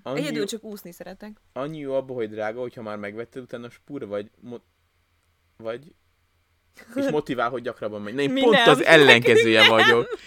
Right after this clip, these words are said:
Speaker 1: Én elkezdtem falat mászni, jártam, nagyon béna voltam, el tudjátok képzelni. Megvettem a cipőt, és soha többet nem mentem. A, mi volt még ilyen? Volt még, még valami, <laughs> hogy
Speaker 2: A biciklizés?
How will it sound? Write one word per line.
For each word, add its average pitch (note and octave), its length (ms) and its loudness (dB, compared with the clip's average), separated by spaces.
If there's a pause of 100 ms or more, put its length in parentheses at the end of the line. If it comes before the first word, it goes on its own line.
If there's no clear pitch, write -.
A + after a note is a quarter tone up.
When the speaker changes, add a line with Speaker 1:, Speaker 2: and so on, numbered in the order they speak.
(300)
Speaker 1:
Én E3 200 4 (300)
elkezdtem F#3+ 560 6
falat A#2+ 360 4
mászni, A#2+ 540 0 (540)
jártam, B2+ 840 8
nagyon C#3 280 2
béna G#2+ 220 2
voltam, G#2 340 -2
el A#2 100 0
tudjátok G#2 300 -4
képzelni. G#2+ 520 -6 (340)
Megvettem F3+ 420 4
a E3+ 60 4
cipőt, - 760 0 (340)
és D3+ 120 2
soha C3 160 2
többet - 240 2
nem F#2 140 -4
mentem. F#2+ 440 -6 (300)
A, A2 240 -2
mi C#3 120 -6
volt G3 300 -2
még A#3 200 -4
ilyen? A#2+ 300 -4
Volt D#3+ 240 0
még, B2 280 -6 (140)
még C#3+ 340 -2
valami, A#2 340 6 (360)
<laughs> A#3+ 220 -6
hogy D3+ 200 4 (500)
Speaker 2:
A G3 220 -10
biciklizés? A3+ 1000 -16